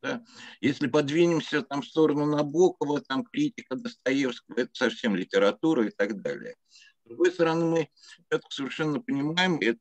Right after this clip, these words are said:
признаётся, что это философский текст в каком-то смысле. Там экзистенциализм, и считает, что Достоевский, э, значит, вот, э, является одним из, ну, родоначальников философского направления.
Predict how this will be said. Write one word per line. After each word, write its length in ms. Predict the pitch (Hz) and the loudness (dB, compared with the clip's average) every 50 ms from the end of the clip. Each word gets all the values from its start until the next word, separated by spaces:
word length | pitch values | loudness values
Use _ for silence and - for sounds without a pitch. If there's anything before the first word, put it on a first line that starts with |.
| _ | _
признаётся, 640 | - 131 120 110 131 123 120 143 165 - - - 120 | -4 -2 -2 0 0 0 0 0 -2 -4 -4 -8 -12
что 180 | - - - 131 | -10 -8 -8 -8
это 200 | 113 - - - _ _ _ - - _ _ _ - | -6 -6 -8 -10 _ _ _ -20 -20 _ _ _ -2
философский 680 | 127 127 135 131 - - 170 143 - - - - - - - | -2 -2 0 0 0 0 0 0 0 -4 -10 -14 -18 -14 -12
текст 380 | - - - - - - - _ _ | -12 -12 -12 -16 -20 -20 -20 _ _
в 20 | _ - | _ -8
каком-то 380 | - - 113 92 87 - - - | -8 -6 -6 -6 -6 -6 -10 -6
смысле. 460 | - 117 110 90 76 - - - - _ _ _ - _ _ _ _ _ | -2 -2 -2 -2 -2 -6 -10 -14 -14 _ _ _ -20 _ _ _ _ _
Там 260 | - 82 78 73 - - | -6 -6 -6 -8 -10 -12
экзистенциализм, 1000 | 87 85 - - 107 90 - - 120 104 104 107 123 156 165 135 117 120 104 - - _ _ _ - | -14 -14 -8 -6 -6 -6 -2 0 2 2 4 4 2 2 0 0 -2 -4 -4 -4 -8 _ _ _ -10
и 200 | - - - - | -10 -8 -8 -10
считает, 480 | - - - - - 110 117 113 113 | -10 -10 -10 -6 -2 0 0 0 0
что 200 | - - - - | -2 -6 -8 -10
Достоевский, 840 | 90 - 104 - - - 104 98 107 110 110 110 - - 95 90 - - - - - - - - _ - | -10 -10 -12 -10 -4 -2 0 0 2 0 -2 -4 -6 -6 -6 -6 -6 -10 -16 -20 -20 -20 -20 -18 _ -8
э, 120 | 85 87 | -8 -6
значит, 400 | 78 - 98 95 92 - - - | -4 -4 -4 -4 -6 -8 -12 -10
вот, 280 | - 87 95 98 - - | -6 -4 -4 -4 -6 -8
э, 340 | - 90 92 90 90 82 80 - - 92 | -8 -4 -2 0 0 -2 -4 -6 -8 -8
является 580 | 95 92 85 80 92 98 98 107 107 - - 95 | -6 -4 -4 -2 0 0 0 -2 -2 -2 -4 -4
одним 380 | 87 76 87 104 104 98 95 | -4 -4 -4 -4 -2 -2 -2
из, 240 | 101 95 - - - _ _ _ _ - _ _ _ - | -4 -6 -8 -12 -18 _ _ _ _ -20 _ _ _ -8
ну, 300 | 98 110 120 127 117 110 | -4 -2 0 2 2 0
родоначальников 880 | 104 107 95 113 117 117 117 117 - - 123 123 127 123 120 120 95 - - - _ _ _ _ _ - | 0 0 2 4 4 4 4 2 2 2 2 4 4 2 0 -2 -6 -12 -14 -20 _ _ _ _ _ -8
философского 680 | 117 123 131 135 - - 120 101 - - - - 127 | -4 -4 -4 -2 -2 -2 -2 -4 -4 -6 -6 -4 -4
направления. 680 | 131 123 - 160 165 160 160 156 107 82 78 78 - | -4 -2 -2 -2 0 0 0 0 0 -2 -4 -8 -12